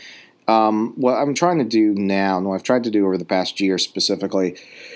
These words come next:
is when I read something, I wanna read something that I genuinely wanna read. Now, what am I reading ninety percent of the time for fun? I'm reading comic books. Hell, I have a whole show dedicated just to comic books, the Second Print Comics podcast, which you heard the commercial for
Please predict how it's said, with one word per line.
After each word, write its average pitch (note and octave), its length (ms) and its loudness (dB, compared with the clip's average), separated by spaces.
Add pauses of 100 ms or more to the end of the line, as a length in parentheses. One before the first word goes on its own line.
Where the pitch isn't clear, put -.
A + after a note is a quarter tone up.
(420)
is D#3 300 4
when E3 200 4
I E3 80 4
read D#3+ 400 4
something, D3+ 540 4
I D3 80 2
wanna F3 360 4
read D#3+ 240 6
something D#3 400 2
that C#3 160 2
I C#3+ 160 4
genuinely D3+ 680 4
wanna B2 320 4
read. A2 380 2
Now, A#2 140 4
what B2+ 140 4
am B2+ 120 2
I A#2+ 40 2
reading G#2+ 380 2
ninety F#2+ 320 -4
percent F#2+ 380 -2
of E2+ 60 -4
the - 40 -8
time F2+ 200 -2
for G2 80 -8
fun? G#2+ 280 0
I'm F2+ 140 -2
reading F2+ 260 0
comic B2+ 360 -2
books. - 260 -6
Hell, G#2 200 0
I G2 100 2
have F#2 180 0
a F#2 40 -4
whole F2+ 320 -2
show A#2+ 400 0
dedicated F#2 560 -2
just E2+ 200 -4
to G2 80 -4
comic B2+ 400 -4
books, - 220 -6
the - 60 -4
Second - 340 -2
Print - 200 -4
Comics E2 340 -2
podcast, A2+ 640 -2
which - 140 -6
you F2 100 -4
heard F#2 140 -2
the E2 60 -10
commercial G2 400 -4
for F#2 400 0